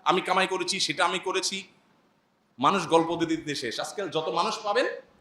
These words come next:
গল্প দেয়া মানুষ ছাড়া মানুষ পাওয়া খুব ডিফিকাল্ট হয়ে গেছে,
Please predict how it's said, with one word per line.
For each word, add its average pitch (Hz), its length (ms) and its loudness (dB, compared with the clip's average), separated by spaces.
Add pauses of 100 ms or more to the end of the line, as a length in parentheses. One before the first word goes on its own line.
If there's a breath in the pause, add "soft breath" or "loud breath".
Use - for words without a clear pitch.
(300)
গল্প 202 380 8
দেয়া 240 180 6
মানুষ 202 360 2
ছাড়া 165 460 2 (380)
মানুষ 156 440 2
পাওয়া 147 280 4
খুব 131 280 -4
ডিফিকাল্ট 131 380 -2
হয়ে 87 200 -2
গেছে, - 460 -10